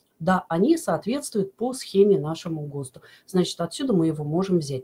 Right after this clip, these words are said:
Но, опять же, перепроверить, да, потому что, м, в выходных данных в последнее время, э, Евгения, м,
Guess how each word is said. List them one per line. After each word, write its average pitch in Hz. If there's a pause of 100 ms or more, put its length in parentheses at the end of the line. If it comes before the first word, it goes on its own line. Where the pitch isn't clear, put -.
Но, 208
опять 120
же, -
перепроверить, 214
да, 190 (140)
потому 147
что, - (500)
м, 139 (420)
в 143
выходных 196
данных 254
в -
последнее 220
время, 196
э, 156
Евгения, 180 (100)
м, 135